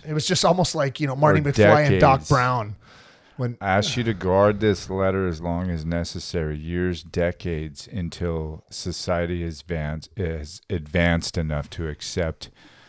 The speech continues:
Speaker 2: what I will explain below." That's what he said. Um,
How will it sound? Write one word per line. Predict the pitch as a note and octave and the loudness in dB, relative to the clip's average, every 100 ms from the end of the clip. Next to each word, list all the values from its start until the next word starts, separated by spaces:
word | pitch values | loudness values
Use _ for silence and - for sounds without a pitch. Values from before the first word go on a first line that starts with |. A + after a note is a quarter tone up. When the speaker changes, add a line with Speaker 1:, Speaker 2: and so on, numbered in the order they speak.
| _ _ _ | _ _ _
Speaker 2:
what | E2 F2 D#2+ | -4 0 2
I | D2+ | 0
will | C#2+ D2+ | -2 -8
explain | C#2+ - - E2 D#2 D2 | -10 -14 -12 -10 -8 -10
below." | C#2 D2 D2+ D2 C2+ | -10 -10 -8 -8 -10
That's | C#2 C#2 - | -14 -16 -18
what | D#2 | -18
he | D2 | -18
said. | - - D2+ - - - _ _ _ _ _ _ _ _ _ _ _ _ _ _ | -20 -20 -18 -20 -20 -20 _ _ _ _ _ _ _ _ _ _ _ _ _ _
Um, | E2 D2 C#2+ C2+ D2 | -16 -14 -14 -16 -20